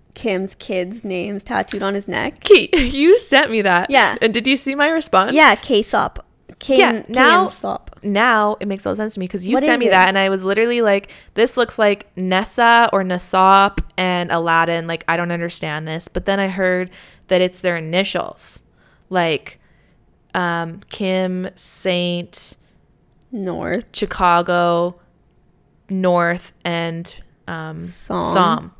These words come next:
Speaker 1: And Pete?
Speaker 2: No,
Speaker 1: Or he just
Speaker 2: Som
Speaker 1: put
Speaker 2: is a
Speaker 1: all of
Speaker 2: P.
Speaker 1: them?
Speaker 2: So it's like,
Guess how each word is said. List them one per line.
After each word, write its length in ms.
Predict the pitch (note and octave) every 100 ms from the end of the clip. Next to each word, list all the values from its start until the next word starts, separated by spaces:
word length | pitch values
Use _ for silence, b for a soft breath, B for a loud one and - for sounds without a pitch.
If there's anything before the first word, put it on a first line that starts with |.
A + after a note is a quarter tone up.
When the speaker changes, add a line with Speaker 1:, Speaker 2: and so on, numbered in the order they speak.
| - -
Speaker 1:
And 360 | - F#3 F#3+ -
Pete? 340 | A3+ C#4 F4+ _ - - _ _ _ _ -
Speaker 2:
No, 240 | A3+ F#3+
Speaker 1:
Or 120 | A#3
he 120 | A#3 A3
just 140 | A3+
Speaker 2:
Som 140 | A3
Speaker 1:
put 80 | G#3+
Speaker 2:
is 60 | G3
a 40 |
Speaker 1:
all 140 | G3+ G3
of 60 |
Speaker 2:
P. 60 | B3
Speaker 1:
them? 380 | F#3+ F3+ A3 - -
Speaker 2:
So 140 | -
it's 120 | A3 A3
like, 240 | F#3+